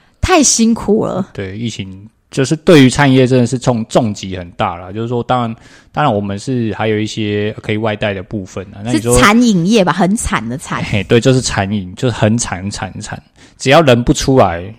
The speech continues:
Speaker 2: 我们就等于是基本上就是在等人的状态啊。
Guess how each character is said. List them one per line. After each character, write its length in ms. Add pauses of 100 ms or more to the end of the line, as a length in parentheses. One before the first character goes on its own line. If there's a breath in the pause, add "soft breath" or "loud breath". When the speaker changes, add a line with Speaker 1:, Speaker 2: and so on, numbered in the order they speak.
(180)
Speaker 2:
我 120
们 280
就 120
等 180
于 140
是 320
基 140
本 160
上 160
就 120
是 360 (420 soft breath)
在 140
等 220
人 120
的 120
状 240
态 180
啊。 120